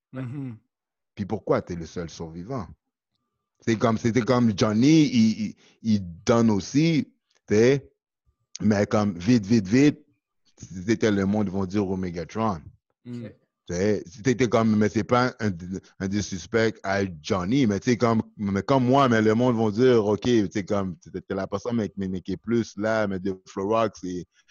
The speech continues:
Speaker 2: c'est genre, euh, euh, moi ou Zig, ou sinon ils vont dire, non, mais Docteur, t'es comme, il est pas là. Oui, je peux comprendre, je fais des affaires, alors je suis moins actif qu'un tel.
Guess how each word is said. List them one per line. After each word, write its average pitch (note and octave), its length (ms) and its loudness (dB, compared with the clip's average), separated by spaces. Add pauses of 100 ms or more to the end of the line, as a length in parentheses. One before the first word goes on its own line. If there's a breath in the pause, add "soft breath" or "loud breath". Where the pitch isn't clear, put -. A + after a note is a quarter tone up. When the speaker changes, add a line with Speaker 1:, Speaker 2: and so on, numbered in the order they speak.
(160 soft breath)
Speaker 2:
c'est F#2 180 -6
genre, F#2+ 360 -4
euh, F2+ 520 -4 (500)
euh, F2 500 -4
moi G#2+ 480 -2
ou F#2+ 180 -4
Zig, A2+ 640 2
ou F#2 60 -8
sinon G#2 280 -8
ils G2+ 80 -4
vont F#2+ 120 -8
dire, G2 180 -6
non, A2 160 -4
mais G#2 120 -6
Docteur, F#2+ 340 -6
t'es - 80 -20
comme, G2+ 160 -10
il F#2+ 40 -10
est - 20 -14
pas F#2 180 -10
là. A2+ 180 -4
Oui, G2+ 460 -6
je - 160 -18
peux A#2 80 -6
comprendre, A#2+ 440 -6
je - 80 -18
fais G2+ 140 -6
des F#2+ 200 -8
affaires, F#2+ 360 -4
alors F#2+ 260 -4
je - 80 -16
suis - 60 -18
moins G2+ 100 -8
actif F#2+ 360 -10
qu'un E2 160 -20
tel. A#2+ 320 -8